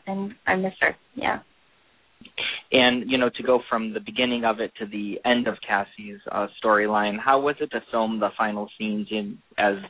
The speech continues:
Speaker 2: you know, Joshua Morrow's character, Nick, looks to the monitor and sees it flatline, and, and Sharon, you know,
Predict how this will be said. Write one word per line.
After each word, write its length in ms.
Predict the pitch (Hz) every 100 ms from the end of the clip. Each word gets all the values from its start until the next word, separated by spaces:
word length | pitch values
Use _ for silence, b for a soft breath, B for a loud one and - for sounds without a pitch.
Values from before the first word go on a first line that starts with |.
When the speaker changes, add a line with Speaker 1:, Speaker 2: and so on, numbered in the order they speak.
| -
Speaker 2:
you 100 | 113
know, 140 | 101
Joshua 420 | 98 104 101 110
Morrow's 500 | 107 107 107 107 104 -
character, 460 | 107 101 98 104 104
Nick, 220 | 107 104 - B B B 113
looks 200 | 113 -
to 60 | 107
the 60 | 104
monitor 560 | 107 107 107 101 104
and 120 | 104 104
sees 160 | 110 101
it 100 | 104 -
flatline, 640 | 110 101 107 104 104 101
and, 140 | 95 101 b b b _
and 180 | 104 101 -
Sharon, 640 | 113 104 104 101 101 95 -
you 120 | 113
know, 240 | 101 101